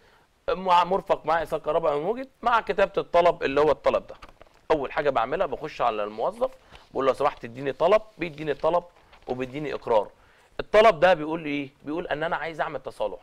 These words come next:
عايز اتصالح على الوحده بتاعتي، وبتحدد فيها نوع المخالفه بتاعت حضرتك ايه، ان كانت مباني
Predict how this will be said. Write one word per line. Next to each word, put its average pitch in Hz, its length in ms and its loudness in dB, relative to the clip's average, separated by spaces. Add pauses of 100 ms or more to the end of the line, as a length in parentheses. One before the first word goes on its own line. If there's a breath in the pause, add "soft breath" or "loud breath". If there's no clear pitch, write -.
عايز 139 180 -4
اتصالح 147 420 -4
على 117 120 -4
الوحده 117 340 -6
بتاعتي، - 340 -8 (500 soft breath)
وبتحدد 165 720 0
فيها 170 400 -6 (420 soft breath)
نوع 190 220 6
المخالفه 151 460 0
بتاعت 151 200 0
حضرتك 123 260 -2
ايه، 107 200 -14
ان 120 60 -16
كانت 165 300 -2
مباني 139 400 -2